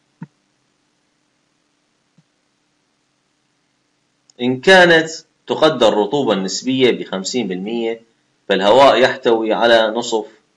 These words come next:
كمية بخار الماء. ما هي العوامل التي تتحكم بالرطوبة النسبية؟ درجة الحرارة،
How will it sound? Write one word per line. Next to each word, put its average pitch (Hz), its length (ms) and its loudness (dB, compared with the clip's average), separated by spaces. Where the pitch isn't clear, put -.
كمية 107 600 -4
بخار 104 600 -2
الماء. 104 340 -8
ما 185 180 4
هي 190 140 6
العوامل 127 640 4
التي 104 300 -4
تتحكم 117 640 -2
بالرطوبة 104 800 -2
النسبية؟ 104 520 -8
درجة 131 300 2
الحرارة، 120 600 0